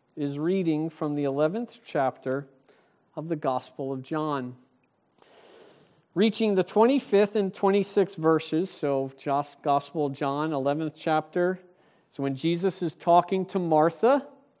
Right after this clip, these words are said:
Lazarus has died,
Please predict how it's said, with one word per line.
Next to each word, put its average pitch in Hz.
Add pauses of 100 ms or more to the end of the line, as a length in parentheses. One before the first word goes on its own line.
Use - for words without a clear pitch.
(500)
Lazarus 165
has 135
died, 156